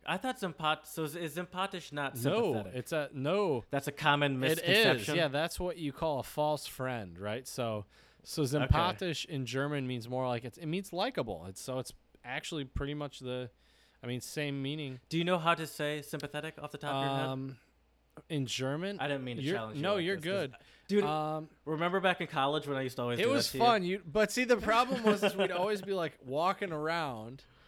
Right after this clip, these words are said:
Speaker 2: and, uh, and you would just
Speaker 1: Yeah.
Speaker 2: ask the most random questions.
Speaker 1: <laughs> Like, "Hey, what's the,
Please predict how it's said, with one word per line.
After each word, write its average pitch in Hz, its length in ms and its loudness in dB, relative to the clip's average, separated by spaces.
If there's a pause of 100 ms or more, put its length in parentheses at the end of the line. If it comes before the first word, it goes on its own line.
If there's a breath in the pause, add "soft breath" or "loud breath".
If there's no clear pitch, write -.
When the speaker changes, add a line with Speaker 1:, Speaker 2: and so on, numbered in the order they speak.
(500 soft breath)
Speaker 2:
and, 147 320 -2
uh, 143 240 0 (120)
and 165 200 2
you 196 140 0
would 214 100 2
just 143 160 4
Speaker 1:
Yeah. 156 160 4
Speaker 2:
ask 208 160 -2
the 202 120 -4
most 185 360 0
random 170 460 0
questions. 135 840 -2
Speaker 1:
<laughs> - 880 -14
Like, 156 120 -4
"Hey, 190 120 4
what's 180 160 -4
the, 180 180 -6